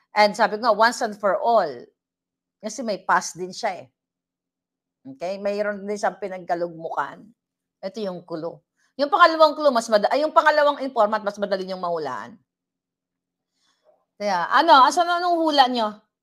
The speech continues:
<laughs> Ay, abaw! Diyos ko po! Mukhang lumalabas na yung mga pangalan.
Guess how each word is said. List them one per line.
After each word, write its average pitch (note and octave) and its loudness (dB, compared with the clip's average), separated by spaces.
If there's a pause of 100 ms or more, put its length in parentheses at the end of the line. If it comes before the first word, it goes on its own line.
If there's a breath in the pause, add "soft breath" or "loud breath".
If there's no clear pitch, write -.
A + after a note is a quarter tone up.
(360)
<laughs> A#3 -18 (200)
Ay, C5 8
abaw! C4+ 10
Diyos A#3+ -2
ko A#3+ -2
po! E4+ 10 (240)
Mukhang B3+ -4
lumalabas B3 2
na B3 -2
yung B3 -4
mga A#3+ -2
pangalan. A#3 0